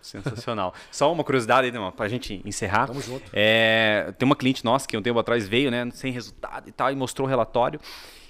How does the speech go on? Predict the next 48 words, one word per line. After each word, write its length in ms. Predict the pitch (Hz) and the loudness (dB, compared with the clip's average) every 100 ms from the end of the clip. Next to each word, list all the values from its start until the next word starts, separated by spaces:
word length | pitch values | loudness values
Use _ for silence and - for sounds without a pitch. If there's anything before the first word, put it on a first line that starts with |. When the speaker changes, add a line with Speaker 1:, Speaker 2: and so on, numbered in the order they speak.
| - | -8
Speaker 1:
E 120 | 202 | 2
o 80 | 277 | 2
terceiro, 600 | - - - 175 190 104 - - | 2 -2 0 0 2 0 -10 -14
né, 300 | 107 110 127 - | -8 -6 -6 -6
ele 220 | 127 143 | -2 0
realmente, 680 | 143 147 143 143 156 151 143 - | 2 2 0 0 0 0 0 -2
que 60 | |
nem 80 | 143 | -4
você 100 | 143 | -2
falou, 140 | 151 | -6
puxa, 400 | 135 151 - 104 95 | -4 -4 -2 -4 -2
isso 200 | 135 - | -4 -2
foi 100 | 160 | 0
um 80 | 151 | 2
exemplo 340 | 123 147 - | 2 0 -2
clássico. 500 | - 123 110 - - - - - - - - - | 0 4 4 2 -8 -12 -16 -18 -20 -20 -20 0
Ele 140 | 208 | 4
olhou 160 | 208 160 | 8 8
o 20 | |
relatório, 400 | 135 117 123 113 | 8 6 4 4
olhamos 240 | 120 180 | 4 2
o 40 | 151 | 2
relatório 280 | 135 123 120 | 4 4 2
do 80 | |
Google 280 | 107 160 180 | 2 0 0
e 20 | |
tá 160 | 151 160 | -2 -4
lá 80 | 143 | -6
a 20 | |
taxa 220 | 143 139 | -8 -12
de 80 | - | -10
conversão 420 | 135 127 120 - | -8 -8 -8 -8
altíssima. 640 | 113 131 - 180 - 107 85 _ - - - - | -8 -8 -10 -12 -10 -12 -16 _ -20 -20 -20 -4
O 100 | 403 | -4
cara 480 | - 139 95 87 87 _ | -2 -2 -2 -4 -12 _
da 140 | - 104 | -6 -6
agência 520 | 90 101 131 - - - | -4 -6 -8 -8 -14 -10
de 80 | |
marketing 420 | 101 113 175 - 156 | -4 -2 -4 -6 -6
olhou 140 | 170 | -6
que 80 | 208 | -6
eu 40 | |
fiz, 120 | 220 294 - | -10 -10 -10
"Eu 100 | 107 | -12
tô 80 | 98 | -12
fazendo 180 | 98 | -12
meu 100 | 98 | -12
trabalho." 440 | 95 110 - - | -10 -12 -12 -16